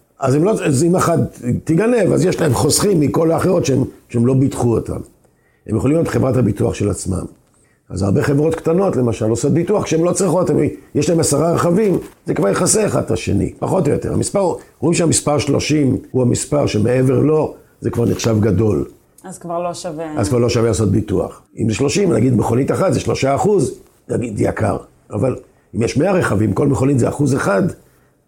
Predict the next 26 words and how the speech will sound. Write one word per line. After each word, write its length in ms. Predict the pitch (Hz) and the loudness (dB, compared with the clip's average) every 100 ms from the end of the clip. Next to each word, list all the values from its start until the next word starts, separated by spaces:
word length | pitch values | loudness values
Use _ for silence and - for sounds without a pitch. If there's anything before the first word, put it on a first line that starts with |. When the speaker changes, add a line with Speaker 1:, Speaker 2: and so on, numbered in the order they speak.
| - | -14
Speaker 1:
אז 120 | - | -8
הסיכון 380 | 120 151 214 208 | -4 -2 0 0
הוא 100 | 160 | 0
קטן 340 | 131 123 117 | 0 0 0
יחסית. 480 | 113 - - - - | 0 -4 -8 -10 -4
אז 180 | 104 131 | 0 0
אנשים 180 | 127 190 | 0 0
Speaker 2:
הסתברות 220 | 202 202 | -2 -4
של 100 | 196 190 185 180 180 - _ _ _ - | -10 -10 -12 -16 -20 -20 _ _ _ -8
Speaker 1:
כן, 120 | 113 - - | -4 -4 -6
אנשים 260 | 120 - 190 | -6 -2 0
תופסים 600 | 160 - - 175 160 147 - _ _ - | 0 0 0 2 2 0 -4 _ _ -10
סיכונים 520 | - 131 123 147 143 | -4 -2 0 2 2
בצורה 320 | 110 127 117 | 2 2 2
מחמירה, 580 | 107 - - 104 92 90 | 0 -2 -2 0 0 -2
למשל. 400 | - 80 - 98 - _ _ _ - _ _ | -4 -6 -6 -8 -8 _ _ _ -20 _ _
או 120 | 131 139 | -2 0
אנשים 360 | 135 147 147 | 0 0 0
פוחדים 500 | 147 - 117 135 139 | 0 0 0 2 0
שהם 220 | - 123 | 0 0
יתחרטו, 640 | 120 - 107 95 - 101 - - _ _ _ _ - | 0 -2 -2 -2 -2 -4 -6 -16 _ _ _ _ -6
או 100 | 113 | -2
אנשים 300 | 127 160 147 | 0 0 0
פוחדים 380 | 120 120 131 139 | 0 2 2 2
שהם 200 | 127 120 | 0 0
יתאכזבו. 720 | 120 95 90 104 92 110 | 0 -4 -2 0 0 0